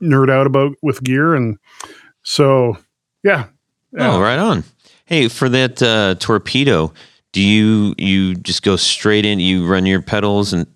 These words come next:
Speaker 2: and into that, and then you go straight out into your computer, or how?
Speaker 1: Yeah.
Speaker 2: How, yeah.
Speaker 1: Uh, well, when I'm actually recording, I just use their, uh, what they have, the, uh, Wall of Sound.
Speaker 2: Mm-hmm.
Speaker 1: I just use that, and that's got all the amps, and you can,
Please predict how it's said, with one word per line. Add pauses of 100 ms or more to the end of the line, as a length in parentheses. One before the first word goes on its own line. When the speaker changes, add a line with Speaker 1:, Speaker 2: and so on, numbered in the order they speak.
(120)
Speaker 2:
and
into
that,
and
then
you
go
straight
out
into
your
computer,
or
how?
Speaker 1:
Yeah.
Speaker 2:
How, (160)
yeah. (140)
Speaker 1:
Uh, (340)
well,
when
I'm
actually
recording,
I
just
use
their,
uh, (100)
what
they
have,
the,
uh,
Wall
of
Sound. (320)
Speaker 2:
Mm-hmm.
Speaker 1:
I
just
use
that,
and
that's
got
all
the
amps,
and
you
can,